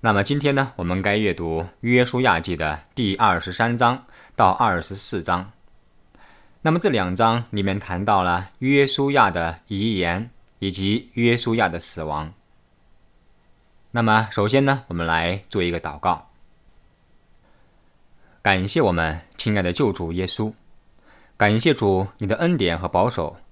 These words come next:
我们以上的光阴平安。救主啊，今天早晨的时间，我们又再一次来到主的面前，我们要阅读主你的话，就求主将你的话，你的真理赐给我们，教导我们，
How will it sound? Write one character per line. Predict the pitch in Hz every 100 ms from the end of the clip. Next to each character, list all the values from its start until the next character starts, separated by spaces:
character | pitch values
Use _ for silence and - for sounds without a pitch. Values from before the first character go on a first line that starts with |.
| -
我 | 95
们 | 98
以 | 90
上 | 120 95
的 |
光 | 90 95
阴 | 98 98
平 | - 80 78
安。 | 78 92 - _ _ - - - - - _ _ -
救 | 107
主 | 101 90
啊， | 87 82 - -
今 | 127
天 | 127 127 127 127 123
早 | - 87 82
晨 | - 104
的 | 107 90
时 | -
间， | 101 117 120 120 _ -
我 | 90
们 |
又 | 92
再 | 87 107
一 | 95
次 | 98
来 | 85 87
到 | 95 90 87
主 | 87
的 | 92
面 | 113 98
前， | 92 90 92 117 - _ _ - - _ _
我 | -
们 | 101
要 | 110
阅 | 135 117
读 | 98 92 98 107 -
主 | - 92
你 | 87
的 | 80
话， | - 98 - - _ -
就 | - 131
求 | 117 131
主 | 101
将 | 98 139 143
你 |
的 | 92 95
话， | 120 80 - _ -
你 |
的 | 90
真 | - 139 143
理 | 98 85 87 - - -
赐 | - - 113
给 | 101
我 | 87
们， | 80 78 - - _
教 | - 170 107
导 | 98 92
我 | 90
们， | 82 82